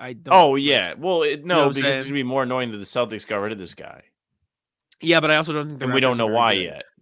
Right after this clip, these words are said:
Speaker 2: They still haven't told us. They still haven't said why he's not the coach.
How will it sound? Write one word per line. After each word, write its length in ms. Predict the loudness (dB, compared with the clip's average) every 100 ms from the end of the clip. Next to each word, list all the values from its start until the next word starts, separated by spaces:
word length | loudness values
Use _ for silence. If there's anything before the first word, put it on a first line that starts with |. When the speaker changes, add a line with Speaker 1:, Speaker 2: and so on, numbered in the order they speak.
| -6
Speaker 2:
They 120 | -6
still 220 | -4 -4
haven't 180 | -4 -4
told 240 | -6 -6
us. 240 | -8 -16 -16
They 120 | -14
still 180 | -8 -6
haven't 180 | -6
said 160 | -10 -10
why 340 | -6 -4 -4
he's 320 | -8 -14 -18 -16
not 280 | -16 -16
the 80 | _
coach. 400 | -14 -14 -14 -20